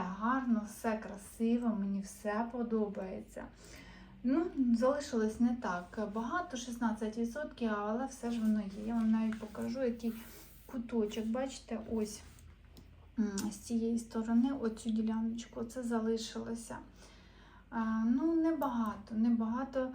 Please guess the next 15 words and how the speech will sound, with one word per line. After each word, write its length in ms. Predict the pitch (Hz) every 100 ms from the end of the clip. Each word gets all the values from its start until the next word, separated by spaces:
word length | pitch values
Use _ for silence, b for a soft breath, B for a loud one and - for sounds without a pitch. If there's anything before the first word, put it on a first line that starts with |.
| B B -
якщо 320 | 226 226 262
я 120 | 247
не 380 | 233 226 233 233
пам'ятаю, 800 | 226 220 220 220 254 277 262 247 -
отаких 880 | 214 - 214 - 233 294 311 - 262 233 -
повних 480 | 226 247 247 240 226
дев'яносто 840 | 214 214 226 240 262 - 240 233 -
рядочків, 1000 | 214 220 214 208 233 - - - 220 220
якщо 300 | 220 - 285
я, 160 | 262 220 - - 240
м, 320 | 220 220 220
правильно 580 | 226 226 220 214 214 220 226 -
порахувала, 720 | 220 - - 233 233 - 226
ніби 320 | 233 233 226
так. 340 | 202 202 -